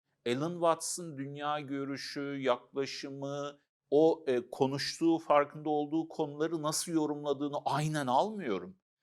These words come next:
Ondan çok farklı görüşlerim var. Ama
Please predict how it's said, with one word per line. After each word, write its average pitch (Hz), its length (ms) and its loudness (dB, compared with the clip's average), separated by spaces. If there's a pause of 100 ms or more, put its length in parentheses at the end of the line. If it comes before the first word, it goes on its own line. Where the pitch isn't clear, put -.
(180)
Ondan 160 440 0
çok 180 420 4
farklı 113 520 2
görüşlerim 92 800 -6
var. 82 200 -14 (100)
Ama 170 500 0